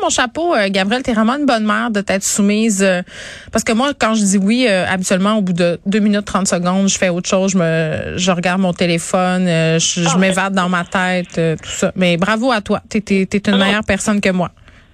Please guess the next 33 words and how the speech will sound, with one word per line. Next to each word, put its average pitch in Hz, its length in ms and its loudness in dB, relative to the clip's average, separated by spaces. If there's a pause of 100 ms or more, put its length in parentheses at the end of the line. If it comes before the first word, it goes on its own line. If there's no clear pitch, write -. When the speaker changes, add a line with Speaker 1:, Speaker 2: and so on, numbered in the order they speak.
(160)
Speaker 2:
Mais 170 380 2
non, 185 240 2
attends, 160 220 -2
attends, 190 140 -2
attends, 190 280 0
je 190 60 -14
vais 196 160 0
juste 240 160 -8
me 220 120 2
dédouaner 190 460 0
un 214 100 0
peu. 247 160 -2
Je 233 80 -4
dis, 202 280 -2
on 240 160 0
l'a 233 240 0
écouté, 202 540 -4
mais 160 280 -2
on 202 140 -2
Speaker 1:
Ah. 214 100 0
Speaker 2:
écoute 202 180 -2 (260)
la 170 60 -2
personne 190 380 -2
qui - 120 -6
parle. 190 200 0
Speaker 1:
Ok, - 60 -4
Speaker 2:
J'ai 269 100 0
Speaker 1:
parfait. 214 360 0
Speaker 2:
pesé 233 180 -2 (100)
coupé, 226 400 -2 (140)
puis 190 260 -2
je 180 60 -4
me 185 140 0